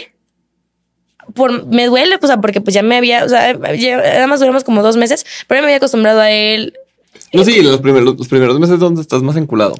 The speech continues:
Speaker 1: Claro, o sea, viajábamos juntos porque, o sea, él me acompañaba aquí a los eventos de Ciudad de México, eh, yo le acompañaba con su, ¿sabes? O sea, con sus, igual sus cosas. Entonces, obviamente, pues, era justamente lo que estaba buscando, ¿no?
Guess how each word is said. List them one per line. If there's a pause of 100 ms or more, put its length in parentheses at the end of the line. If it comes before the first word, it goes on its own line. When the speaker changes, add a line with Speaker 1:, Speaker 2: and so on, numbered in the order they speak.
Speaker 1:
Claro,
o
sea,
viajábamos
juntos
porque,
o
sea,
él
me
acompañaba
aquí
a
los
eventos
de
Ciudad
de
México, (360)
eh,
yo
le
acompañaba
con
su,
¿sabes?
O
sea,
con
sus,
igual
sus
cosas. (360)
Entonces,
obviamente,
pues,
era
justamente
lo
que
estaba
buscando,
¿no?